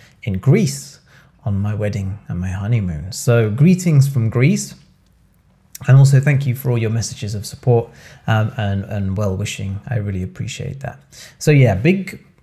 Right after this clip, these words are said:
big time ahead for me. A big move to another country and a wedding. Uh, so, um, yeah, hopefully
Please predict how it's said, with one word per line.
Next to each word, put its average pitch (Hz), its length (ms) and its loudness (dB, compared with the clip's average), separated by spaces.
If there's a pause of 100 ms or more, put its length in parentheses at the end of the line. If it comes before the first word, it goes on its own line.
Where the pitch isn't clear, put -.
(360)
big 185 160 2
time 190 240 2
ahead 151 260 6
for 127 100 0
me. 135 520 2
A 104 200 0
big 175 360 -2
move 156 680 4 (440)
to 127 100 2
another 127 220 6
country 123 640 0 (180)
and 139 420 6 (320)
a 110 80 0
wedding. 95 520 -2 (520)
Uh, 92 260 0 (180)
so, 104 600 0
um, 98 300 -2 (300)
yeah, 131 300 0 (1200)
hopefully 104 600 0